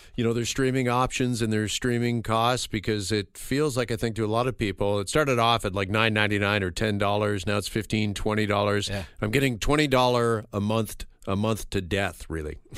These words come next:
Speaker 1: <laughs>
Speaker 2: Yeah, no, you're right. And, uh, you know, then it might be three or four times twenty, depending on how many, you know, if you have family at home, you want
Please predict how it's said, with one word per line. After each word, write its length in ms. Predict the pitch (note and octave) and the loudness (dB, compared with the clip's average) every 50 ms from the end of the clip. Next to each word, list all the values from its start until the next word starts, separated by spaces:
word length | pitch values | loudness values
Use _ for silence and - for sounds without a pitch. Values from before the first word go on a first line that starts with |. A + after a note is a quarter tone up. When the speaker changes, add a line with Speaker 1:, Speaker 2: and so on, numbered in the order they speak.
| - - | -12 -12
Speaker 1:
<laughs> 100 | G#2+ - - _ _ _ _ _ _ _ _ _ _ _ _ _ _ _ _ _ _ _ _ | -14 -14 -14 _ _ _ _ _ _ _ _ _ _ _ _ _ _ _ _ _ _ _ _
Speaker 2:
Yeah, 280 | - C3 C3+ B2 A2+ A#2+ | -4 -2 -2 0 0 0
no, 180 | C#3+ D#3+ D3 | 0 2 2
you're 140 | C3 C3 C3 | 2 4 4
right. 260 | D3+ D3+ A#2+ G2 - | 4 4 4 2 -2
And, 260 | - B2+ B2 A#2+ B2 B2 | -4 -4 -4 -4 -2 -2
uh, 160 | A#2+ A#2 A#2 - - - - - - | -2 -2 -2 -6 -10 -18 -20 -20 -8
you 120 | _ D3+ D3 | _ 0 4
know, 200 | C3 A#2+ A#2 A#2 | 4 4 4 2
then 300 | A#2 C#3 C3+ C3 B2+ A#2+ | 2 0 -2 -2 -2 -4
it 100 | B2 B2+ | -6 -2
might 200 | C3+ C3 C#3 B2 | -2 -2 0 -2
be 80 | A#2+ | -4
three 260 | - - - D#3 D3+ | -4 -2 0 2 4
or 80 | C#3 B2+ | 4 4
four 300 | A2+ - C3+ C3+ D3 E3 | 2 2 2 2 2 2
times 340 | - D#3 B2+ G#2+ G#2 G#2+ - | 2 0 0 0 -2 -2 -4
twenty, 340 | - - A2+ G#2+ A2 G#2+ G#2 | -4 -4 -2 -4 -4 -4 -6
depending 440 | G#2+ A2 - C3 B2 A#2+ A#2+ A2+ | -4 -2 -2 -2 -2 -2 -4 -6
on 80 | A2 G#2+ | -6 -6
how 160 | G#2+ B2 A#2+ | -4 -4 -4
many, 260 | A2+ A2 G#2 G#2 G#2 - - - - - - _ _ | -4 -6 -6 -6 -8 -8 -12 -20 -20 -20 -20 _ _
you 60 | F#3+ D#3+ | 2 2
know, 80 | G#2 | 2
if 160 | G2+ - - | 2 2 2
you 40 | C3+ A#2+ | 2 2
have 100 | A2 - | 2 0
family 420 | - C3+ B2+ B2+ B2+ B2+ C3 B2+ | 0 0 2 2 2 2 2 2
at 80 | B2+ A2+ | 2 2
home, 320 | A2+ B2 A#2+ B2 B2+ B2+ | 4 4 4 4 4 4
you 80 | A#2+ G#2+ | 2 0
want 240 | G2+ G#2+ A2 G#2+ | -2 -4 -6 -8